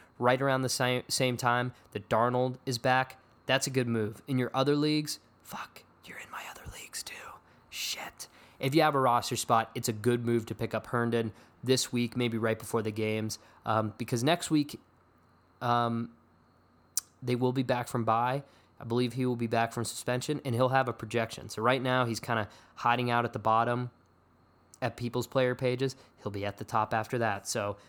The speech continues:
good luck getting him then. Uh, and that's about it. So I think, with that being said, let's move on to trade talk. So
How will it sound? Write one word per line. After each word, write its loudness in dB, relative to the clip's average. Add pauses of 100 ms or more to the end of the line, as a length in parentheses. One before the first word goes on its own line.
(200)
good 2
luck 0
getting -2
him -2
then. 0 (560)
Uh, 0 (100)
and -2
that's -2
about 2
it. 0 (260)
So 2 (800)
I -2
think, -4 (680)
with -8
that -2
being 0
said, -2 (560)
let's 0
move 0
on 0 (280)
to -6
trade 0
talk. -8 (160)
So -2